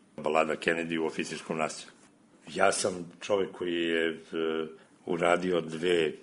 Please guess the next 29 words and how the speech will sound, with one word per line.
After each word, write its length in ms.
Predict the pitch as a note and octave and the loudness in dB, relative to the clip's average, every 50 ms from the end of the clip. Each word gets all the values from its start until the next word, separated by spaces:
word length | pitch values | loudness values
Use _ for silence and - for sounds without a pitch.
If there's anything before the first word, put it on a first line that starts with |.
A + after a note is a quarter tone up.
| - - - | -20 -14 -10
manifestacije, 880 | E2+ E2 D#2+ E2 E2 E2 D#2+ - - - - F#2 F2+ E2+ - - E2+ D#2+ | -8 -4 -2 0 0 0 -2 -4 -8 -4 0 0 0 0 -2 -2 -2 -2
dvadeset 460 | D#2 D#2+ E2 E2+ E2 E2 - - - | 0 0 0 0 0 -2 -6 -8 -4
peti 240 | - F2 E2 - F2+ | -4 -4 -4 -4 -6
maj 200 | E2 E2+ E2+ E2+ | -4 -4 -4 -4
na 100 | D#2 D2+ | -4 -8
stadionu 540 | - - F2 E2+ E2+ E2+ E2 D#2+ E2 E2 E2 | -4 -2 -2 -2 -2 -2 -4 -4 -4 -4 -4
na 180 | D#2+ D#2 C#2+ | -4 -6 -6
osamdeset 400 | C#2 - - F2 D#2+ F2 E2 - | -6 -8 -8 -4 -2 -2 -4 -2
četvrte, 340 | - E2+ E2 - F2 D#2+ F2 | -4 -6 -6 -6 -6 -2 -2
osamdeset 420 | E2 - - F2 E2+ E2+ D#2+ - | -2 -2 -4 -4 -4 -4 -4 -2
pet. 140 | - F#2 D#2+ - - - - - - - | -4 -4 -4 -4 -10 -20 -20 -20 -8 -8
Osamdeset 440 | D2+ - - E2 E2 F2 D#2+ - | -6 -4 -4 0 0 0 0 2
četvrte 360 | - F2+ - - F2+ E2 F2 - | -4 -4 -2 -4 -2 -2 0 0
sam 160 | - - D#2+ | 0 0 2
radio 260 | D#2+ E2 E2 E2 E2 | 2 2 2 2 0
sa 160 | - - D#2+ | -2 -2 -4
Perom 300 | - - E2 D#2 D#2 D2 | -2 0 0 0 0 -2
Zupcem, 400 | D2 D#2 F2+ F2 - - - A#2 - - - - - - - - - _ - | -4 -4 -4 -4 -4 -6 -6 -6 -6 -10 -20 -20 -20 -20 -20 -20 -20 _ -4
osamdeset 640 | - - - D#2+ D2+ D#2 D#2 D2+ - D#2+ - - | -2 -2 -2 0 2 2 0 2 0 -4 -4 -2
pete 260 | - E2 D#2+ - - | -2 -2 -2 -2 -4
sam 180 | - - D#2+ D2+ | -4 -4 -4 -4
kao 300 | - E2 D#2+ D#2 D#2 D2+ - - - - - | -2 0 0 0 0 -2 -10 -20 -20 -20 -14
samostalan 580 | - - E2 E2 D#2+ D2+ - - - D#2 D2+ D2 | -6 0 0 0 0 0 -6 -6 -6 -6 -6 -6
scenarij 420 | - - E2 D#2+ D#2 D#2 D2+ C#2+ | -6 -6 -4 -2 -2 -2 -4 -4
napravio. 340 | C#2+ C#2+ C2 - - - - - - - - - - - - | -8 -10 -12 -14 -16 -18 -20 -20 -20 -20 -20 -20 -20 -14 -6
I 60 | - | -2
ja 120 | D2+ D#2 D2+ | -2 0 0
sam 160 | - - D#2 | -2 -6 -6
tada 520 | - - D#2+ E2 F2 F2 D#2+ D2+ - - | 0 2 2 4 4 4 2 2 -2 -8